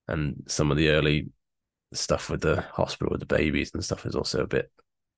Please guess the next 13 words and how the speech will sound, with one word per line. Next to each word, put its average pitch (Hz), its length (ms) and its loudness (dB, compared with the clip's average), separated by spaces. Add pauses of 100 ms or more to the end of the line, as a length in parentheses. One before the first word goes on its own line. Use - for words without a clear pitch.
(200)
a - 40 -16
bit - 200 -6
weak. - 300 -6 (340)
Um, 76 360 2 (960)
just - 180 4
kind 120 120 10
of 101 40 8
not 95 160 8
what 92 100 8
you 87 100 8
expect - 540 2 (220)
at 69 80 -6
the, - 240 0